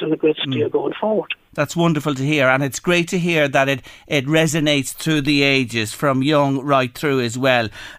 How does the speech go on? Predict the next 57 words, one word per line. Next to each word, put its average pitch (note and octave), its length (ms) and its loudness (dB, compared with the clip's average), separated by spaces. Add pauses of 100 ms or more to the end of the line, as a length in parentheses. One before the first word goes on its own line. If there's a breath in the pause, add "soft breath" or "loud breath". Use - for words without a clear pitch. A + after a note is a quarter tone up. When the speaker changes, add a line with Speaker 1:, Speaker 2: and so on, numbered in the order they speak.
Speaker 2:
Look, - 240 0
w-, C#4+ 320 -6 (180)
th-, A3+ 140 -4
there's G#3+ 200 2
a A3+ 40 2
number A3+ 320 4
of F3 120 0
pointers E3 400 0
made D#3 220 2
in C#3+ 100 0
this, C3+ 160 0
and C#3+ 120 -2
sure, D3+ 100 0
we D3 80 0
wouldn't E3 180 0
have C#3+ 120 -2
the D#3 80 2
time C#3+ 100 4
to B2+ 60 -2
go A#2+ 80 -2
through C3+ 160 0
the B2+ 40 0
whole C3+ 120 2
lot C3 180 4
of C3+ 60 -4
them, B2+ 160 0 (180 loud breath)
but C#4 140 0
would D4+ 180 2
you C#4 80 -2 (240)
pick F4+ 220 -2
out D4 160 4
a C4+ 60 -4
couple B3 420 0
for F#3 160 -2
me F#3 200 2
in D#3 120 2
particular E3 580 0
that B2+ 200 0
resonate C3 580 2
with A2+ 260 -4
you, G2 240 0
Ollie? E2 260 -4 (1080 loud breath)
Speaker 1:
Well, A3+ 140 4
one C4 160 2
of B3+ 100 2
the G3+ 60 2
ones G3 260 2
I E3 60 2
would D#3 140 -2
take D#3 200 2
is D3 260 0
that, D3 160 2 (140)
like, C#3 260 -8
I D#3+ 160 2
would D#3 140 -2
be D#3 80 0
letting D3 340 -2